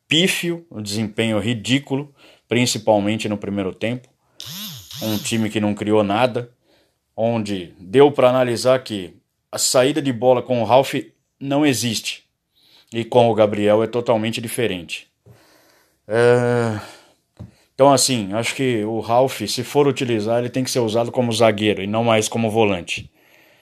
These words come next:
Deixar, deixar o Gabriel como, realmente como, como volante, como ele é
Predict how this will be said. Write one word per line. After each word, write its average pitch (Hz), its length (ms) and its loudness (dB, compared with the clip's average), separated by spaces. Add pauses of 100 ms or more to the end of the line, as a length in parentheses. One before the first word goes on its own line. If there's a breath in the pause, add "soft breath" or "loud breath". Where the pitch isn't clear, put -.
(300 soft breath)
Deixar, 101 960 4 (480)
deixar 107 440 2
o 113 120 2
Gabriel 104 600 2
como, 98 560 -2 (1000 loud breath)
realmente 107 540 2
como, 98 880 2
como 107 220 -2
volante, 123 500 4
como 101 180 -4
ele 98 200 -4
é 117 320 0